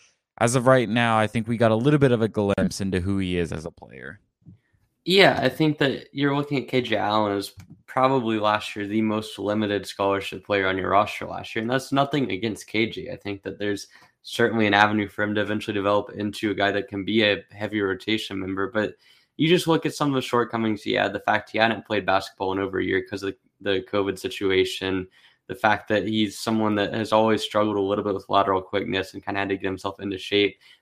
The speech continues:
Speaker 2: which he clearly had done over the course of the season. He got a lot better from game one to game thirty-seven in terms of how he looked and sort of on the court, his nimbleness. Um, but certainly there's just a lot that he had to kind of go through. And obviously, I mean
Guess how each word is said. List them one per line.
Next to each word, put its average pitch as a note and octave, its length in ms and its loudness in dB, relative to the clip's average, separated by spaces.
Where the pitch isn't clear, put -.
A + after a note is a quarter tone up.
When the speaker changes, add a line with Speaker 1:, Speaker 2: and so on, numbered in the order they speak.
Speaker 2:
which D3+ 240 4
he D#3 340 -2
clearly F#3 400 6
had A2+ 100 2
done A#2 200 4
over G#2+ 120 0
the G2 80 2
course A#2 320 -6
of F#2+ 60 -10
the F#2 100 -6
season. G2 320 -6
He G2 80 -2
got G#2+ 160 2
a G#2 60 0
lot F#2+ 300 0
better G2 440 0
from G#2 420 2
game A2 240 2
one G2+ 220 2
to F#2+ 100 2
game G2 320 0
thirty-seven F#2+ 840 0
in G2 100 -8
terms G2+ 260 -8
of F#2 160 -8
how A2 260 2
he G#2 80 0
looked G#2 400 -2
and G2 120 -4
sort G#2 220 -6
of G2 140 -6
on G#2+ 160 -2
the G2 80 -2
court, G#2+ 340 -4
his F#2+ 140 -12
nimbleness. G2 560 -4
Um, G#2+ 320 2
but B2 80 -4
certainly D#3 400 0
there's D3 180 -2
just D#3+ 200 -10
a E3 40 2
lot A#2 320 2
that G2 160 -6
he G#2+ 140 -4
had G2+ 140 -2
to G2+ 80 -4
kind G2 180 -6
of F#2+ 140 -8
go G2+ 180 0
through. G2 240 -12
And G2+ 100 -6
obviously, A2+ 600 2
I - 500 -10
mean B2 280 4